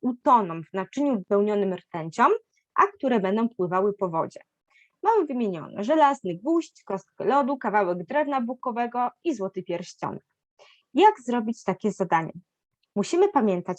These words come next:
o tym, zaczniemy sobie od naczynia z rtęcią, że jeżeli dany przedmiot będzie miał gęstość większą niż gęstość rtęci,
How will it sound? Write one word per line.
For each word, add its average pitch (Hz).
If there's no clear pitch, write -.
o 165
tym, 208
zaczniemy 392
sobie 226
od 196
naczynia 202
z 160
rtęcią, 156
że 233
jeżeli 247
dany 311
przedmiot 180
będzie 214
miał 202
gęstość 208
większą 190
niż 180
gęstość 214
rtęci, 180